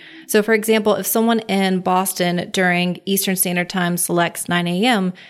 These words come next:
instead of translating the user's local time to U T C,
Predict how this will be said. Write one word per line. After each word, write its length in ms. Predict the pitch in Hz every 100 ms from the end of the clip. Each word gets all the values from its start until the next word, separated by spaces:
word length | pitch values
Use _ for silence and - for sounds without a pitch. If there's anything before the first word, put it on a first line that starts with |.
| - -
instead 300 | 202 196 220
of 100 | 214
translating 680 | - 220 233 226 196 185 180
the 100 | 175
user's 380 | 185 185 175 -
local 280 | 180 180
time 300 | 175 185 175 175
to 120 | 175
U 180 | 185 180
T 240 | - 170
C, 340 | 170 202 254